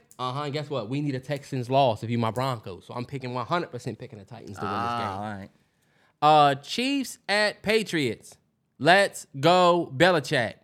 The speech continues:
Speaker 1: Fuck these motherfuckers. I would love for Pat Mahomes and them to fall to eight and six and us to go to eight and six. 'Cause guess what? Now guess who tied for first place?
Speaker 2: Look at these emotional picks from Terrell. He's clearly <laughs> picking for his team.
Speaker 1: I am.
Speaker 2: <laughs>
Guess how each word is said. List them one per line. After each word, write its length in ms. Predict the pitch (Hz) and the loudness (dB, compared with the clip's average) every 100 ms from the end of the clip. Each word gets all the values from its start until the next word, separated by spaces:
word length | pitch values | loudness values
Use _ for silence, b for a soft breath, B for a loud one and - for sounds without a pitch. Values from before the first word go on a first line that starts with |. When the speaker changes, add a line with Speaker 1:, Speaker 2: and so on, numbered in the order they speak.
| _ _ | _ _
Speaker 1:
Fuck 200 | 180 160 151 | 0 2 -2
these 160 | 139 | -2
motherfuckers. 500 | 135 127 127 120 117 | 0 0 0 -2 -2
I 120 | - 170 | 0 0
would 160 | 147 | 0
love 360 | 151 190 190 - | 2 4 4 2
for 100 | 165 | -2
Pat 240 | 170 202 202 | 4 4 4
Mahomes 400 | 208 202 202 185 | 2 2 2 0
and 100 | 185 | -2
them 100 | 175 | -2
to 80 | 147 | 0
fall 320 | 170 175 170 | 2 4 2
to 120 | 156 - | 0 -2
eight 220 | 175 185 | -2 -2
and 100 | 165 | -4
six 460 | - 120 - - _ b b b | -2 -4 -6 -18 _ b b b
and 200 | 170 160 | -2 2
us 240 | 175 185 185 | 4 4 2
to 120 | 185 | -2
go 180 | 170 160 | 0 0
to 180 | 151 151 | 0 -2
eight 120 | 151 | -4
and 100 | 135 | -6
six. 160 | 151 139 | -8 -6
'Cause 120 | 143 | -4
guess 240 | 156 143 | -2 -2
what? 280 | 160 131 - _ _ _ _ _ _ | -2 -4 -6 _ _ _ _ _ _
Now 240 | 131 170 | 0 0
guess 200 | 147 143 - | 2 -2 -2
who 100 | 139 | 0
tied 320 | 151 127 120 | 2 2 -2
for 80 | 117 | -8
first 340 | 131 101 _ | -8 -12 _
place? 240 | 104 95 _ _ _ - _ - | -18 -18 _ _ _ -20 _ -16
Speaker 2:
Look 300 | 147 147 262 | -6 -4 -2
at 60 | 311 | -2
these 140 | 254 | -4
emotional 460 | 220 180 196 185 156 | 0 0 0 -4 -6
picks 220 | 165 147 | -8 -8
from 120 | 147 | -10
Terrell. 340 | 127 120 101 - _ _ _ _ _ | -6 -6 -8 -14 _ _ _ _ _
He's 160 | 165 180 | -8 -6
clearly 460 | 123 190 220 202 185 | -2 4 4 4 -2
<laughs> 80 | |
picking 280 | 180 175 147 | -4 -2 -4
for 160 | 135 156 | 0 0
his 200 | 151 135 | 0 -4
team. 240 | 139 143 | -6 -2
Speaker 1:
I 320 | 139 165 226 - - | 2 2 2 -6 0
am. 100 | 165 | 0
Speaker 2:
<laughs> 60 | - | 0